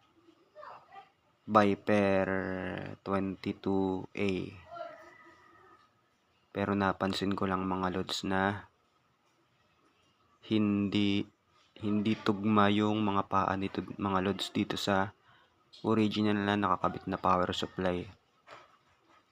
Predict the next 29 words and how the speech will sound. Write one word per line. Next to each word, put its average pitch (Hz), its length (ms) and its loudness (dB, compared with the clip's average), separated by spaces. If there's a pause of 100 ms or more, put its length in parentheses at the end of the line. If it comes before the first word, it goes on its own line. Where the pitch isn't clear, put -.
At 101 240 2 (220)
dinownload 101 840 -2
ko - 160 -2
ang 101 160 0
datasheet 101 560 -2
at 98 240 -4
nakita 95 480 -2
ko 95 160 -2
na 95 400 -2 (1040)
magkaiba 98 560 0
nga, 101 160 4
mga 95 240 2
lods. 92 400 -4 (560)
So, 101 400 0
ang 98 160 -2
gagawin 98 480 0
natin 95 400 -2
ay, 101 460 -2 (1700)
ang 101 80 -6
gagawin 101 400 2
natin 95 240 -2
dito 95 320 -2
ay 95 240 2 (1800)
yung 110 240 4
mismong 107 320 0
power 95 320 2
supply 92 480 -4
na 92 160 -4
lang 87 160 -2